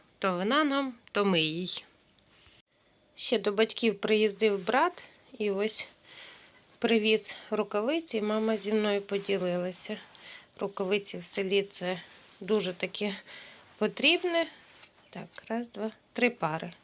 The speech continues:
Ось так. З'їздили до батьків, привезли два мішка пшенички.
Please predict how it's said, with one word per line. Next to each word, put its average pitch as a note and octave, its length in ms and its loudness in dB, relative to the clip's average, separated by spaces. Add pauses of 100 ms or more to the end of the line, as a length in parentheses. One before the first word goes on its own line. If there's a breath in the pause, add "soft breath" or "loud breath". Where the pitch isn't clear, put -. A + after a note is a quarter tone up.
(1400 loud breath)
Ось D4 180 -6
так. - 380 -10 (2250 loud breath)
З'їздили G#3 640 2
до G#3 140 2
батьків, A3+ 500 0
привезли A3 600 4
два F#3+ 240 2
мішка G3+ 380 4
пшенички. C#4 840 4